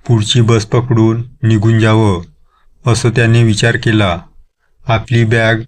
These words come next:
आणि दप्तर घेऊन चंदू विजयनगरच्या दिशेने चालत निघाला. पायपीट करत तो विजयनगर गावात पोहोचला. गावच्या प्रवेशद्वारावर "विजयनगरमध्ये आपलं सहर्ष स्वागत आहे,"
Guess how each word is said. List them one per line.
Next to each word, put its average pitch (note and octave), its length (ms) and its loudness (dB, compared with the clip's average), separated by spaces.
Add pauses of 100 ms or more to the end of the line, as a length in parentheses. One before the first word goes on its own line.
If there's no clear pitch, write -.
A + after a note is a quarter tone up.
(160)
आणि A#2 240 2
दप्तर A2 420 -2
घेऊन A2+ 420 2
चंदू A2+ 600 0 (480)
विजयनगरच्या A2+ 1080 0
दिशेने A#2 440 0
चालत A2+ 360 0
निघाला. G#2+ 500 0 (1300)
पायपीट A#2 440 0
करत A2+ 380 0 (220)
तो A#2+ 60 0
विजयनगर A2+ 720 2
गावात A2 300 0
पोहोचला. G#2+ 680 -2 (1000)
गावच्या A2 420 2
प्रवेशद्वारावर A2+ 1080 0 (460)
"विजयनगरमध्ये A2+ 1080 0
आपलं A2+ 360 -2
सहर्ष A2+ 460 -2
स्वागत A2+ 480 0
आहे," F#2+ 540 -2